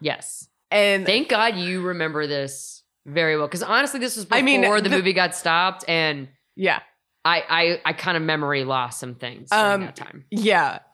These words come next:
Speaker 2: I mean, I might be, you know, a little fuzzy on the details and the timing of this
Speaker 1: No,
Speaker 2: all.
Speaker 1: so far I feel like you're t-, you're giving a full play-by-play.
Speaker 2: Thank you. Um, so Letty and Dom are racing with, uh, John Cena through the jungle. It's this crazy chase, and they're like,
Speaker 1: Yes.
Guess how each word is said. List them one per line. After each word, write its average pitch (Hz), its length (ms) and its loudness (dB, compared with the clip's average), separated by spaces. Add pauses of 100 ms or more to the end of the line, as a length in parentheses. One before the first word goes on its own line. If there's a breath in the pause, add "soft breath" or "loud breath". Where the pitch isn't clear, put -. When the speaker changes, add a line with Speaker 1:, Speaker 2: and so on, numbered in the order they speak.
Speaker 2:
I 247 100 6
mean, 285 140 2
I 277 80 4
might 277 200 2
be, 233 420 0
you 220 140 0
know, 185 220 4
a 202 80 2
little 202 260 2
fuzzy 190 340 0
on 175 100 -2
the 175 60 -4
details 180 480 -2
and 170 120 -6
the 165 40 -6
timing 180 380 -2
of 156 80 -4
this 170 140 0
Speaker 1:
No, 285 80 4
Speaker 2:
all. 196 60 2
Speaker 1:
so 240 160 0
far 285 180 2
I 269 60 2
feel 254 160 -2
like 233 140 -2
you're 220 100 -2
t-, 160 320 -10
you're 196 140 -2
giving 214 260 -2
a 160 60 -2
full 208 220 -6
play-by-play. 190 640 -6 (160)
Speaker 2:
Thank 202 240 2
you. - 180 -4 (200)
Um, 196 540 2
so 214 540 2
Letty 262 260 2
and 240 80 0
Dom 208 280 4
are 190 180 2
racing 208 580 2
with, 185 400 2
uh, 165 420 4
John 185 360 2
Cena 180 320 0
through 180 240 -2
the 180 80 0
jungle. 165 460 0
It's - 240 -4
this 180 160 -4
crazy 202 460 -2
chase, 170 420 0
and 180 140 -6
they're 170 160 -2
like, 147 180 2
Speaker 1:
Yes. - 360 -8